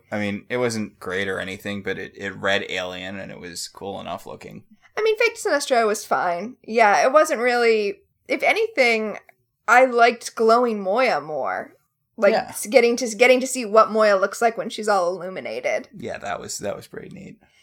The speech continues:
Speaker 2: And then our final segment is just looking for a way home, which, what, if anything, emotionally resonated with you?
Speaker 1: Okay, it didn't emotionally, like, make me sad or anything, but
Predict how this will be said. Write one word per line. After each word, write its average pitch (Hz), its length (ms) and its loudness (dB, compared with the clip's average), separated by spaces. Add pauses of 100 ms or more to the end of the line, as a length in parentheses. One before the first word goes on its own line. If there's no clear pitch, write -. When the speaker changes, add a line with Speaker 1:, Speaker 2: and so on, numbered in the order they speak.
Speaker 2:
And 262 160 2
then 247 80 6
our 233 100 4
final 381 340 2
segment 240 380 0
is 208 220 -2
just 214 180 -6
looking 214 260 -4
for 214 180 -2
a 196 60 4
way 190 180 2
home, 220 500 -2
which, 185 280 -2
what, 214 220 4
if 196 100 0
anything, 185 340 -4
emotionally 180 480 -4
resonated 120 520 -4
with - 160 -10
you? - 220 -8 (640)
Speaker 1:
Okay, 110 320 -4
it - 60 -12
didn't 117 320 -4 (440)
emotionally, 104 920 -4
like, 95 320 -4 (840)
make 104 300 -8
me 95 380 -10 (840)
sad 113 680 6
or 101 340 -4 (160)
anything, 107 440 -8
but 104 280 -4